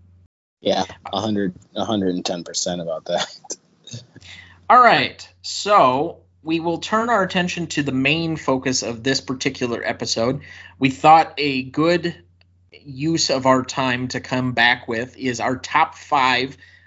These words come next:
Speaker 2: bounce back candidates. So just kind of the rules are as I understood them.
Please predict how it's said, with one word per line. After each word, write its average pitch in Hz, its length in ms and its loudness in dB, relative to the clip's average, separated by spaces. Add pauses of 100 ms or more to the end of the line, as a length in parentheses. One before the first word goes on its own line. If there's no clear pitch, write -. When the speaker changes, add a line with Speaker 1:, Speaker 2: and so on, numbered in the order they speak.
(140)
Speaker 2:
bounce 151 380 0
back 143 320 0
candidates. 127 600 -6
So 127 420 -4 (520)
just 185 240 -4
kind 196 180 2
of 165 100 0
the 156 100 2
rules 147 400 4
are 131 140 2
as 127 320 2
I 139 260 0
understood 131 680 -2
them. 107 320 -10